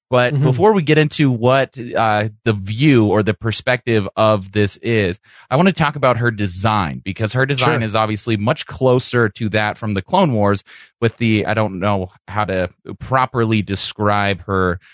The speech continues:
Speaker 1: little, uh, the, the tops of her head, but they're definitely much shorter like they were in the Clone Wars, when in Rebels they were much more exaggerated and elongated.
Speaker 2: Right. Yeah. So she's a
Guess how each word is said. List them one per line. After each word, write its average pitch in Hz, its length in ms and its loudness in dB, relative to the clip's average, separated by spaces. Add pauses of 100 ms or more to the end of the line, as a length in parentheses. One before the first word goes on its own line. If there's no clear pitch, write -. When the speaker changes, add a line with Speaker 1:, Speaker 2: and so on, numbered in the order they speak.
(260)
Speaker 1:
little, 92 440 2
uh, 87 180 -2
the, 82 220 -6
the 90 80 -4
tops - 680 -4
of 101 200 -2
her 92 180 0
head, 90 460 -2
but 95 140 -8
they're 98 80 -4
definitely 110 260 -2
much 101 160 -2
shorter 98 380 0
like 92 160 -2
they 95 80 -4
were 90 200 0
in 85 60 -2
the 85 60 -8
Clone 95 300 -2
Wars, 85 240 -2
when 90 200 -4
in 82 240 -4
Rebels 87 420 -2
they 90 100 -2
were 87 140 -2
much 90 260 -6
more 85 280 -4
exaggerated 80 760 -6
and 73 120 -12
elongated. 73 720 -10 (420)
Speaker 2:
Right. 190 640 0 (100)
Yeah. 165 340 2
So 165 160 0
she's 196 340 -2
a 147 400 4